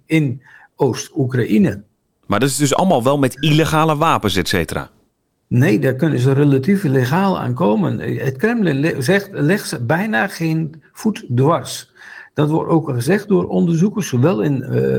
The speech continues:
Speaker 1: Rusland zelf als daarbuiten, van, ja, zij zijn dus niet voor de regering van Poetin, want zij willen een tsaar hebben.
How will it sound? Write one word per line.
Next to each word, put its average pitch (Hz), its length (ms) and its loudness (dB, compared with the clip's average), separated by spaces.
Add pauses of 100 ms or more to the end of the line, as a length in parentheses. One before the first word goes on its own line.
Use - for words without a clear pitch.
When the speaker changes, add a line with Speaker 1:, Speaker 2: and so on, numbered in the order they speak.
Speaker 1:
Rusland 135 440 0
zelf 143 420 0
als 127 220 -4
daarbuiten, 139 640 -2
van, 131 340 -2 (400)
ja, 127 320 -2
zij 135 460 -2
zijn 165 680 -2
dus 123 220 2
niet 165 300 2
voor 147 200 0
de 123 80 2
regering 120 580 0
van 98 220 -4
Poetin, 156 500 0
want 117 280 0
zij 127 140 0
willen 117 420 0
een 104 60 -8
tsaar 135 460 0
hebben. 180 340 0